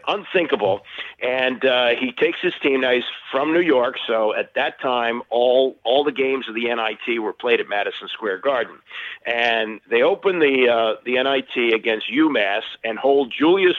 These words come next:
Erving to eighteen points. Only the second time all season he'd been held under twenty. They win that. They beat Utah. And then in the semifinals, and you're gonna love this,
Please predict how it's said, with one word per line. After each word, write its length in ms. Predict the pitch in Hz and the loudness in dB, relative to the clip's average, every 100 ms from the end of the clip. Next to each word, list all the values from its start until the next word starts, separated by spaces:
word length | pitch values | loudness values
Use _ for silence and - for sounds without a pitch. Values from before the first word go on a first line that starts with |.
| - | 0
Erving 480 | 151 156 120 110 107 | 2 2 0 -4 -6
to 60 | - | -8
eighteen 580 | 127 151 - 147 139 131 | -4 -4 -4 -4 -4 -4
points. 340 | - 127 98 - | -2 0 0 -2
Only 140 | 110 98 | -2 -2
the 60 | - | -2
second 220 | 139 143 | -4 -4
time 240 | 120 117 | -6 -2
all 160 | 113 107 | -2 -2
season 380 | - 110 87 98 - - - | -4 -8 -8 -14 -14 -20 -14
he'd 160 | - 117 | -8 -6
been 140 | 117 | -6
held 260 | 101 120 113 | -2 0 0
under 240 | 110 110 | -2 -4
twenty. 380 | 110 - 101 101 | -8 -4 -4 -4
They 100 | 98 | -6
win 300 | 92 120 147 | -4 -2 0
that. 240 | 123 117 - | 0 0 -4
They 100 | 98 | -10
beat 300 | 85 131 143 | -6 -8 -6
Utah. 520 | 135 127 - 107 104 - - - | -6 -4 0 2 0 -2 -12 -16
And 160 | - 101 | -12 -4
then 180 | 139 170 | 0 2
in 120 | 170 | 2
the 80 | 156 - | 0 2
semifinals, 760 | 160 175 156 160 135 117 98 104 - - - | 0 2 2 0 -2 -2 -4 -4 -10 -14 -16
and 120 | 92 | -12
you're 80 | 101 | -6
gonna 140 | 104 | -2
love 200 | 117 120 | 0 0
this, 200 | 107 101 | 0 -4